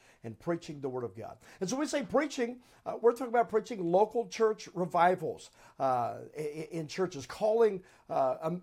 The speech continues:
God's people back to Him and, uh, getting churches revived. And, uh, and then preaching evangelistic meetings. My mentor, Doctor Joe Boyd,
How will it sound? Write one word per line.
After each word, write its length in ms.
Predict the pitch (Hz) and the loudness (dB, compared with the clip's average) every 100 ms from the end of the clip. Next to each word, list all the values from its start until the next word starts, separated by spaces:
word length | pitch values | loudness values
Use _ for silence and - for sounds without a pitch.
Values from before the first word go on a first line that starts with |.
| - | -6
God's 320 | 175 214 226 | -2 0 -2
people 500 | - 233 - 185 127 - | -4 -6 -2 -2 -2 -6
back 340 | 226 226 - | -6 -6 -6
to 100 | 220 | -6
Him 300 | 165 214 135 - _ _ - - | 0 2 2 -4 _ _ -20 -8
and, 320 | 147 143 139 | -6 -4 -4
uh, 160 | 127 131 | -4 -4
getting 260 | 123 214 185 | 0 0 0
churches 540 | - 214 - 180 - | -4 -4 -4 -8 -6
revived. 760 | 151 127 185 185 165 - - _ _ - - - | -6 -4 0 0 -2 -6 -16 _ _ -20 -16 -6
And, 240 | 180 165 | -4 -2
uh, 60 | 156 | -2
and 100 | 185 | 0
then 140 | 262 294 | 0 2
preaching 400 | 277 269 285 247 | 0 -2 -2 -2
evangelistic 880 | 185 240 240 233 220 247 - 202 - | 0 0 -2 -4 -4 -6 -6 -8 -4
meetings. 420 | 196 131 117 120 | -6 -6 -10 -8
My 140 | 151 | -6
mentor, 360 | 165 165 180 185 | -4 -4 -4 -4
Doctor 300 | 175 180 170 | -4 -6 -12
Joe 220 | 135 175 | -6 -4
Boyd, 340 | 147 143 120 | -4 -4 -4